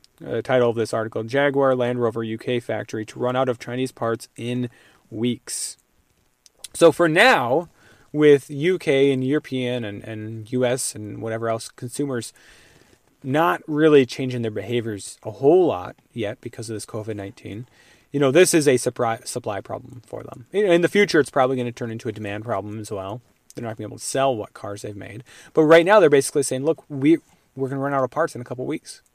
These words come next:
I mean, for, and, and, you know, from my perspective, I mean, this may be a company like so many other companies that are gonna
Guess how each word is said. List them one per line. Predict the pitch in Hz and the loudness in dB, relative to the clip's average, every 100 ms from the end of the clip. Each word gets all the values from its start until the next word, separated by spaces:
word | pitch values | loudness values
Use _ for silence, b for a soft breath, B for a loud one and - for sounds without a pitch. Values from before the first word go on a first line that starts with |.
| _ _ _ _ _ _ _ _ _ _ - | _ _ _ _ _ _ _ _ _ _ -4
I | |
mean, | 139 135 - b b | -2 -2 -4 b b
for, | - 160 135 - | 6 6 6 0
and, | 147 151 151 - | -4 -2 -4 -2
and, | 156 139 - | -4 -4 -4
you | 160 | 0
know, | 147 | 0
from | 135 160 135 117 - _ _ _ _ _ - | 2 0 0 -2 -12 _ _ _ _ _ -14
my | 123 131 175 | -6 0 0
perspective, | - 123 - - - 107 | 0 -10 -12 -14 -14 -12
I | 104 | -8
mean, | 117 | -2
this | 156 - | -2 -2
may | 151 | -6
be | 127 | -4
a | 107 | -8
company | - - 135 117 | -10 -12 -10 -8
like | 113 104 | -10 -8
so | - | -6
many | 127 120 | -4 -2
other | 131 131 | -4 -4
companies | 110 107 104 | -10 -12 -8
that | 110 | -6
are | 107 | -6
gonna | 120 | -8